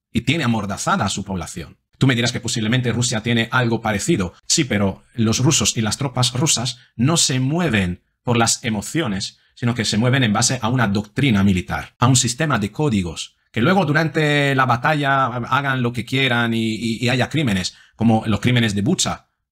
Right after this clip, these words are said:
No me cabe la menor duda. Pero no han entrado a través de un acto terrorista en otro país. También otra cuestión y otra diferencia es que, eh, en la cabeza de estos, de estas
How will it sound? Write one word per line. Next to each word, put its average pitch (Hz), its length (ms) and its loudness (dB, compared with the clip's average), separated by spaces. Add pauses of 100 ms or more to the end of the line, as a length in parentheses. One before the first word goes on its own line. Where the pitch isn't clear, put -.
(500)
No 110 180 2
me 110 100 2
cabe 139 220 0
la 113 100 2
menor 98 240 2
duda. 90 280 -8 (100)
Pero 135 180 4
no 147 140 4
han 180 80 2
entrado 117 640 -2 (420)
a 123 140 0
través 123 260 2
de 117 60 0
un 117 100 2
acto 127 220 -4
terrorista 107 640 -2
en 107 100 -2
otro 104 220 -4
país. - 400 -6 (180)
También 135 300 2
otra 156 220 -4
cuestión 123 260 -2
y 110 60 2
otra 120 200 0
diferencia 120 760 0
es 127 220 0
que, 131 260 -4
eh, 120 360 -8
en 127 100 0
la 123 120 0
cabeza 110 420 -2
de 101 120 0
estos, 104 720 0
de 110 80 0
estas 117 240 0